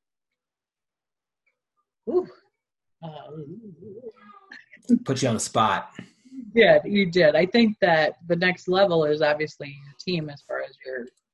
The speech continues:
Speaker 1: I mean, for our, our business specifically is, you know, our contractors and, you know, Gary takes a lot of that off of me as far as, um, having been in the field for so many years, he's really able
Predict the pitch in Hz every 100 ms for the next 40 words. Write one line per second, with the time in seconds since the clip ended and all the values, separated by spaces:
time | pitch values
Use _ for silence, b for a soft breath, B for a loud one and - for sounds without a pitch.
0 | 175 160 151 - 143 - 139 139 127 147
1 | _ _ 156 151 147 143 151 - - _
2 | _ 147 - 220 214 - 123 135 b b
3 | b b 156 151 139 139 139 131 127 123
4 | 123 127 127 185 185 170 160 156 160 156
5 | 151 156 - _ _ _ _ - 156 143
6 | 139 135 135 123 139 _ _ _ 156 131
7 | 160 233 202 165 170 160 151 151 151 151
8 | 147 143 143 139 135 127 139 139 156 143
9 | 147 151 151 139 135 - 147 139 135 131
10 | 131 131 - _ _ _ _ _ _ _
11 | - - - _ - 156 147 143 143 175
12 | 202 - 208 214 214 214 208 202 202 202
13 | 202 202 208 - 165 156 151 156 147 135
14 | 147 143 139